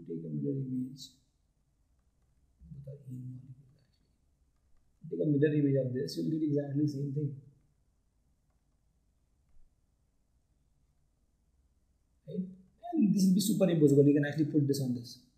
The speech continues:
So they are not optically active, but this cyst is optically active here.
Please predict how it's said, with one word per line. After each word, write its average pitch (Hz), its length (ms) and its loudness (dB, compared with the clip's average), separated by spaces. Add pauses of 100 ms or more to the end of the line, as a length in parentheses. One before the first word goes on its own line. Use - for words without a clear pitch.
So - 460 -10
they 185 100 10
are 180 120 12
not 180 240 10
optically 147 440 6
active, 123 280 -4
but 127 160 -2
this - 520 2 (360)
cyst - 440 8
is 160 80 8
optically 139 360 8
active - 280 -8
here. - 160 -20